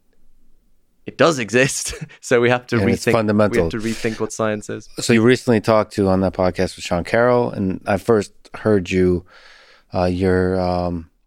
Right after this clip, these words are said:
Speaker 2: uh, great interview with Sean Carroll on his podcast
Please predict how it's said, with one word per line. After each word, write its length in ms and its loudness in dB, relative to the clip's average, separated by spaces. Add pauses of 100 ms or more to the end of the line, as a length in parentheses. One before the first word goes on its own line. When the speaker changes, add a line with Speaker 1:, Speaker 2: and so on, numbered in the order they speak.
(320)
Speaker 2:
uh, 280 -8
great 300 2
interview 720 2 (140)
with 360 -2
Sean 280 -2
Carroll 320 0
on 140 -2
his 180 -2
podcast 600 0